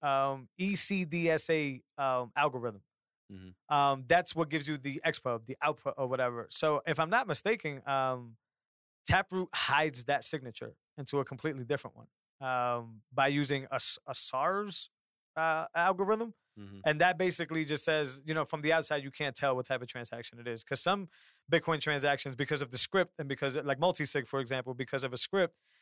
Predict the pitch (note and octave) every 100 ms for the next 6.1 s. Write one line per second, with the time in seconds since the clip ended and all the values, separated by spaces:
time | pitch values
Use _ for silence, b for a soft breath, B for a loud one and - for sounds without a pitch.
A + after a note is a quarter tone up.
0 | _ E3 D3 - F#3+ D#3+ A#2 - _ _
1 | _ - C#3 C3 - D3 C#3 C3 B2 -
2 | F3+ E3+ - E3 C#3 F3 D#3+ D#3+ C3+ -
3 | E3 C3+ A#2+ - C3+ D#3 C#3+ E3 D3+ C3+
4 | B2 E3 D#3 C#3 - C#3 D3 C#3 - C#3
5 | C#3+ C3+ C3+ C3+ B2 C3 B2 D3 C#3 B2+
6 | A#2